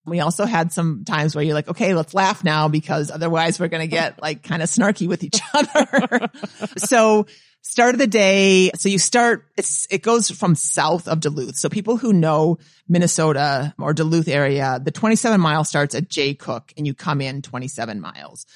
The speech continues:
I'm not quite sure where we started, but you come in twenty-one miles and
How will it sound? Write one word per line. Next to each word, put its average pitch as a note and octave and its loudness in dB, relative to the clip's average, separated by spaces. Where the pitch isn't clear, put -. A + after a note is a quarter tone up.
I'm G#3+ 2
not A#3+ 0
quite - -2
sure D3+ -2
where D3 -2
we E3 0
started, F#3 0
but F3+ -8
you C#3+ -6
come D#3+ -2
in C#3+ -4
twenty-one F#3+ -2
miles C3+ -4
and D#3+ -8